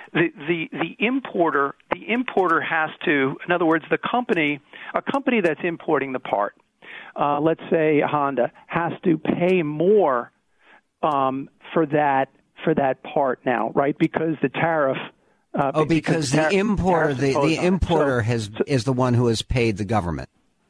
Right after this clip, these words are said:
Speaker 1: So we, we, we pay the tariff, um, and we pay higher prices.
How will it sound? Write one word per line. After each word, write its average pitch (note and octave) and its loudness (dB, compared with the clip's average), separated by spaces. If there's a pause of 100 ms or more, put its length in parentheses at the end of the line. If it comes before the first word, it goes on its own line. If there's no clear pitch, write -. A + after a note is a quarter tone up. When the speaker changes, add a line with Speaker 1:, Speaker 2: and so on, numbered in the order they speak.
(960)
Speaker 1:
So F#3+ 2 (360)
we, F3+ -2
we, A3+ 2 (120)
we A3 0
pay F#3 -2
the F3 -4
tariff, B2+ -2 (920)
um, D#3 -2 (120)
and D3+ 0
we G3 4
pay D3+ 0
higher D#3 -2
prices. C3 -4